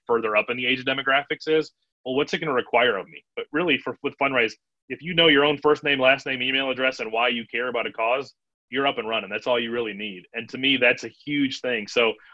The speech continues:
one of the ways we're positioning it with our people is you're literally three clicks away from making a difference,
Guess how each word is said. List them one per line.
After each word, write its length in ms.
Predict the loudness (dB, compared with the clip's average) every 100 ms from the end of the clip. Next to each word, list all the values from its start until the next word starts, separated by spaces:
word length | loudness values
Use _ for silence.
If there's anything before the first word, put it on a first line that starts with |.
| _ _
one 160 | -4 -2
of 60 |
the 80 | 2
ways 220 | 2 2
we're 160 | 0 -4
positioning 520 | -2 -4 -4 -6 -4
it 140 | -2 0
with 100 | 0
our 120 | 2
people 360 | 0 -2 -2
is 120 | -2 -8 _ _ _
you're 140 | -2 0
literally 400 | 4 4 4 -2
three 180 | -4 -4
clicks 260 | -4 -8 -4
away 220 | -2 -2
from 160 | -2
making 220 | -8 -6 -8
a 40 |
difference, 500 | -8 -12 -16 _ -20